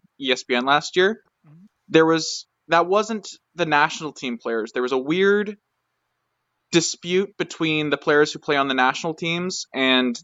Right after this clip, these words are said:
Speaker 1: the P H F.
Speaker 2: Okay.
Speaker 1: That got resolved by basically, um, the, the, the union buying the old league and making a new league.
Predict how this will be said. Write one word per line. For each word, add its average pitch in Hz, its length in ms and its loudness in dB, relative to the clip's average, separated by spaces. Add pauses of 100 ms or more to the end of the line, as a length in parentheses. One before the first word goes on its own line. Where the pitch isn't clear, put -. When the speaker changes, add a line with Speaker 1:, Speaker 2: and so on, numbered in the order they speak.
Speaker 1:
the - 80 -2
P - 200 0
H 135 220 2
F. 147 340 2 (400)
Speaker 2:
Okay. 190 100 -8 (580)
Speaker 1:
That 151 280 2
got 196 160 2
resolved 160 460 -2
by 143 140 2
basically, 135 960 -4
um, 120 600 0 (240)
the, 123 200 -2 (180)
the, 139 180 4
the 135 100 2
union 135 680 -2 (520)
buying 127 600 2 (260)
the 127 120 2
old 120 340 2
league 117 360 -4 (1000)
and 123 180 2
making 123 280 0
a 113 60 -2
new 113 220 0
league. 92 260 -6